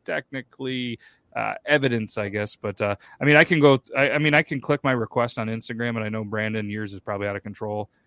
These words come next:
And there are just an, un-, I mean, I mean, I'm showing Zach, like, it just,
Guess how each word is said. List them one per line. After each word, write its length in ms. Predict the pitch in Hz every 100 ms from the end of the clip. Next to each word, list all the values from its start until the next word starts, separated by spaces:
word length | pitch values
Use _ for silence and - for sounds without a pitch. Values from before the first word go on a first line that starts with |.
| _ _ -
And 200 | 117 107
there 280 | 120 127 123
are 360 | 110 104 98 90 _ _ _ _ -
just 440 | - 107 95 -
an, 180 | 120 113 -
un-, 320 | 120 110 110 -
I 80 | 113
mean, 260 | 107 101 _ _ _ -
I 1800 | - _ _ _ _ _ _ - - 220 _ - - - - - _ 123
mean, 180 | 117 110
I'm 120 | 110
showing 280 | - 135 113
Zach, 320 | 110 101 -
like, 160 | 98 120
it 120 | 117
just, 320 | 113 95